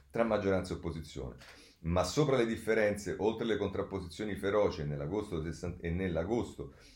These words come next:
sessantuno innalzeremo nella D D R il monumento alla guerra fredda come, col muro di Berlino, c'era l'impegno comune a ricominciare a crescere e ricostruire.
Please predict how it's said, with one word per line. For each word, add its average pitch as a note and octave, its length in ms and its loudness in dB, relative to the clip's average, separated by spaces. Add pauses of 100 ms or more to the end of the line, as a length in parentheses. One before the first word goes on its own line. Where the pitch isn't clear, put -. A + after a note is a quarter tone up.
(120)
sessantuno G2+ 680 -4
innalzeremo F2+ 720 0
nella E2 480 -2
D E2 280 -4
D E2+ 200 0
R F#2 300 4
il D#2 100 0
monumento E2 560 -2
alla D#2+ 140 -2
guerra E2+ 320 -2
fredda E2 480 -2
come, D#2 640 -4
col F2 180 0
muro F#2 260 2
di E2 100 -2
Berlino, B2 540 0 (280)
c'era B2+ 240 8
l'impegno A2+ 460 2
comune F2+ 460 0
a G#2 100 2
ricominciare G2 600 0
a E2+ 80 -2
crescere B2 480 0
e G#2 40 -4
ricostruire. C#2+ 720 -6